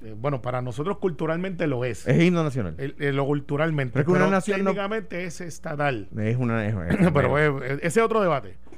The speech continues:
Speaker 1: Pero el hecho es el siguiente.
Speaker 2: Ah, para sacarte del comfort zone.
Speaker 1: También, está bien.
Speaker 2: <laughs>
Speaker 1: El hecho es el siguiente. Eh,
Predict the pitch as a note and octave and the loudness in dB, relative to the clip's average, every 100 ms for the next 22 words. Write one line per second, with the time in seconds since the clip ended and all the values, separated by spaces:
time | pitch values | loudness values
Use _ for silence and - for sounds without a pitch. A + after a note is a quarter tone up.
0 | - B3+ B3+ F#3 E3 F#3 E3 E3+ A3+ G3 | -14 -14 -10 -6 -4 -4 -4 -4 -4 0
1 | A3+ G3+ E3+ D3+ D3 D#3+ D3+ C#3 C#3 E3+ | 2 2 2 2 2 2 0 -2 -2 -4
2 | E3+ D#3+ - D4 A#3 - E3 E3+ G3+ A3+ | -4 -6 -6 -6 -8 -4 -2 2 4 6
3 | B3 F#3+ A#3+ F#3 - - A#3+ - G3+ G4+ | 8 8 4 4 0 -2 -2 -4 -8 -10
4 | E4+ - - - - - E3+ F#3 C4 F#3+ | -12 -14 -14 -14 -14 -8 -2 -2 -2 0
5 | G#3+ F3 E3+ C#3 B2+ E3 - - - - | 0 0 -2 0 -2 -4 -8 -14 -14 -14
6 | - F3 D#3+ E3 | -8 -2 0 0